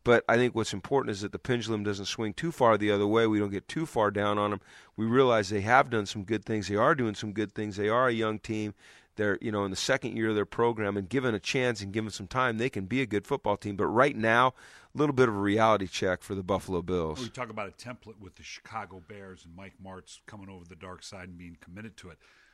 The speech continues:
Speaker 2: Boy, do you see the template for Dallas? How lethal can Tony Romo be? He was twenty-three of twenty-six.
Speaker 1: Yes.
Speaker 2: When you limit Tony, Tony Romo to twenty-six throws and can throw the ball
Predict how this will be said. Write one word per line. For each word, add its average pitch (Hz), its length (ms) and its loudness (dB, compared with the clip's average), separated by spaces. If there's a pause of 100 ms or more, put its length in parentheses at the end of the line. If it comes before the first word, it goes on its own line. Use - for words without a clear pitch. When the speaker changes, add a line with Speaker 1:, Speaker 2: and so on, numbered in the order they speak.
(100)
Speaker 2:
Boy, 113 140 -10
do 87 120 -16
you 113 100 -10
see - 160 -14
the 95 100 -16
template 113 400 -16
for - 160 -20
Dallas? 101 460 -10
How 131 180 -6
lethal 127 360 -12
can 90 180 -20
Tony 123 320 -12
Romo 110 360 -12
be? 82 120 -20
He 110 80 -14
was 175 100 -14
twenty-three 165 480 -12
of 101 80 -14
twenty-six. 98 460 -8
Speaker 1:
Yes. 87 340 -2 (120)
Speaker 2:
When 110 120 -16
you 160 160 -8
limit 156 280 -10
Tony, 165 420 -12
Tony 175 240 -10
Romo 123 460 -10
to - 100 -20
twenty-six 147 720 -12
throws 90 480 -14 (320)
and 117 180 -10
can 113 160 -14
throw 147 460 -4
the 139 100 -6
ball 92 420 -10